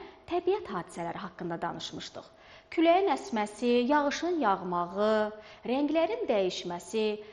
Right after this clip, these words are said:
gecə-gündüzün, fəsillərin əvəzlənməsi, bunların hamısı təbiət hadisələri idi. Lakin bəzən ətrafda böyük dağıdıcı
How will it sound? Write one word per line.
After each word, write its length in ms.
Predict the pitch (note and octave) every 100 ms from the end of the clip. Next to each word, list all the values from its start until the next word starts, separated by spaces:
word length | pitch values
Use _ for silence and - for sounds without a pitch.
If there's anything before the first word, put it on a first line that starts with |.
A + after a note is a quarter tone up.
| - -
gecə-gündüzün, 960 | D#4 D4+ A4+ A#4 A3+ G3 F#3 F#3 G3+ D#3+ -
fəsillərin 640 | A#3 - G#3+ G3 F#3+ A#3+ A#3
əvəzlənməsi, 880 | F#3 F3 E3+ F3+ E3+ E3+ F3+ - D4+ G4+ - - -
bunların 420 | G#3 F3+ F3 F3
hamısı 460 | B3+ F4 - C4+ C#4 -
təbiət 400 | G3+ E3+ E3 D#3+
hadisələri 540 | D3 - D#3 D3+ D3 C3+
idi. 140 | - - _ _ - - -
Lakin 460 | D4 A#4+ D#5 C#4+ G3 -
bəzən 500 | B3 A4+ F#4 G#3 - G3+
ətrafda 500 | - F3+ F3 - G4 G#4 - - - - C4
böyük 320 | C#4+ B4+ -
dağıdıcı 460 | B3 G#3+ G#3+ F#3+